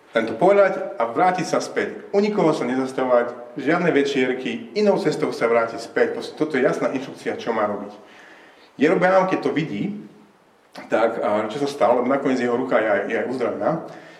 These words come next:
tak sa ho snaží pozvať na večeru, ale tento Boží muž odmieta. Boh povedal: "Nikde sa nezastavíš," "Nezastavím sa," a tak odmieta. Lenže na scénu tohto zvláštneho príbehu ešte prichádza ten druhý prorok, ktorého volá ten príbeh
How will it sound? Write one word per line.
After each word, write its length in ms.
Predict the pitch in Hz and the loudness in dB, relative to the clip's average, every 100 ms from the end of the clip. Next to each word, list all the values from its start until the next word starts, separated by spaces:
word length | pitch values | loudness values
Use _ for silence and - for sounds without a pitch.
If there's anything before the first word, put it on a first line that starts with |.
| - | -10
tak 100 | 117 | -6
sa 120 | - 165 | 0 2
ho 40 | |
snaží 280 | 170 202 156 | 4 4 4
pozvať 640 | 156 156 135 113 - - | 2 2 4 2 0 -4
na 80 | 113 | -2
večeru, 640 | 101 101 127 - - - 117 | 0 0 -2 0 -2 -4 -4
ale 200 | 117 120 | -2 -2
tento 200 | 123 117 | -6 -2
Boží 360 | - 196 156 | 4 4 4
muž 280 | 135 127 123 - | 0 -2 -6 -6
odmieta. 400 | 127 117 104 104 | -6 -4 -6 -8
Boh 320 | - - 196 | -4 2 4
povedal: 640 | - 160 156 139 123 - 123 | 4 4 6 6 4 2 -2
"Nikde 180 | 156 240 | -2 -2
sa 140 | 170 | -2
nezastavíš," 520 | 123 127 - 113 127 - - - | -2 -2 0 0 -2 -6 -12 -10
"Nezastavím 480 | 104 104 - 98 101 | -8 -6 -6 -8 -6
sa," 320 | 139 175 - - - - | -4 -4 -6 -16 -20 -12
a 80 | - 104 | -8 -6
tak 160 | 104 | -4
odmieta. 400 | 107 101 95 95 - - - - - - - 113 | -4 -4 -6 -8 -14 -18 -20 -20 -20 -20 -8 -2
Lenže 240 | 127 131 | 0 2
na 100 | 120 | 0
scénu 800 | - - 143 101 147 175 - - | 0 0 2 2 -2 -4 -10 -14
tohto 420 | 135 131 113 - - - | -6 -4 -4 -6 -12 -2
zvláštneho 480 | 147 - 160 156 - | -2 0 0 0 0
príbehu 320 | 131 127 131 151 - - - - | -2 -2 -2 -2 -6 -14 -18 -10
ešte 240 | 113 - | -6 -4
prichádza 480 | 131 143 143 131 - | -2 0 2 2 2
ten 160 | - 107 | -2 -2
druhý 240 | 202 208 | -2 0
prorok, 320 | - 107 - | 2 4 4
ktorého 240 | - 117 113 | 0 0 0
volá 240 | 117 131 | 0 0
ten 240 | 127 110 107 | 0 -2 -4
príbeh 640 | 120 117 110 - - | -2 0 0 0 -8